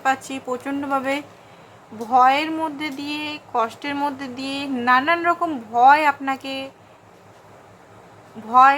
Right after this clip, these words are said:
মানে ফিয়ার অ্যাট্রাক্ট করছে, ঠিক আছে? রিডিংটা কোনো রাশিভিত্তিক নয় বা কোনো মেল ফিমেল নয়, এনার্জি ভিত্তিক, মাস্কুলিন ফেমিনিন এনার্জি, ঠিক আছে? তো সেটার জন্য কোনো চিন্তা করবেন না যে রিডিংটা আমার কিনা। আপনারা এইটুকু জিনিসটা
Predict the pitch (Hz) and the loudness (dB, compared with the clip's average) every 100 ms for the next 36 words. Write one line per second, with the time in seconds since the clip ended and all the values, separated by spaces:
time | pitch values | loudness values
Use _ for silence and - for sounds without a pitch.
0 | 277 262 269 - 294 294 285 240 233 220 | 0 -8 -10 -10 -4 -2 0 -2 -4 -14
1 | - 190 - - - - - - - - | -16 -20 -20 -20 -20 -20 -20 -20 -20 -20
2 | - 262 269 240 208 - - - - - | -20 -14 -12 -12 -14 -20 -20 -20 -20 -20
3 | - - - 240 262 285 294 302 311 285 | -20 -20 -16 -10 -8 -6 -2 0 0 -2
4 | 277 285 262 262 277 285 - 277 277 269 | 0 4 4 4 -6 -10 -12 -10 -2 0
5 | 277 262 254 247 247 247 247 254 254 247 | 2 0 -2 -6 -4 -6 -6 -6 -8 -10
6 | 247 247 247 240 - - - 220 233 247 | -10 -8 -8 -10 -16 -20 -20 -6 -4 -2
7 | 285 240 254 247 254 240 - 294 - - | -4 -2 -2 -4 -8 -10 -12 -18 -18 -20
8 | - 240 226 - 240 247 240 226 233 233 | -12 -6 -6 -6 -10 -8 -8 -8 -8 -10
9 | 233 220 220 220 320 - - - 277 285 | -8 -8 -10 -10 -14 -16 -20 -20 -10 -6
10 | 277 240 233 240 233 247 233 254 254 247 | -6 -6 -6 -4 -6 -6 -6 -8 -6 -8
11 | 254 226 247 247 247 220 233 240 226 220 | -6 -6 -6 -6 -6 -6 -6 -6 -6 -6
12 | 214 226 233 214 226 240 240 233 277 - | -8 -6 -4 -2 -2 -2 -4 -8 -8 -14
13 | - - 247 262 269 - 269 294 - 277 | -10 -6 -4 -2 -2 -4 -8 -10 -10 -8
14 | 277 - | -8 -8